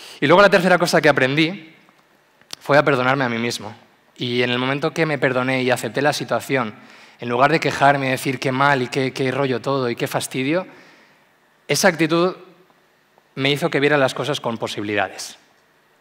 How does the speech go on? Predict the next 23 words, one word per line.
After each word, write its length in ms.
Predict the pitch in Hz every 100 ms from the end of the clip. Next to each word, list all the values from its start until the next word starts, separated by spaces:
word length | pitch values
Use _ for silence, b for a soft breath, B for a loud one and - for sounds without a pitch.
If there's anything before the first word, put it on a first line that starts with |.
| _ _ _ _ _ -
en 140 | 101
lugar 240 | 98 95
de 80 | 92
quejarme. 380 | 95 - 196 - - - _ _ b b b
Y 80 | 160
eso 160 | 175 196
hizo 340 | 185 196 196 143
dos 180 | 131 -
cosas. 520 | 104 - - - - _
La 120 | 127
primera, 380 | 127 143 120 104 - - _ _ _ _ b b
me 120 | 147 143
focalicé 360 | 147 147 147
en 60 | 185
mi 100 | 180
canal 240 | 156 147
de 80 | 139
YouTube, 380 | 120 117 190 196
que 100 | 135
por 140 | 127
aquel 180 | 120 147
entonces 420 | 143 135 131 131
éramos 420 | 139 131 131 123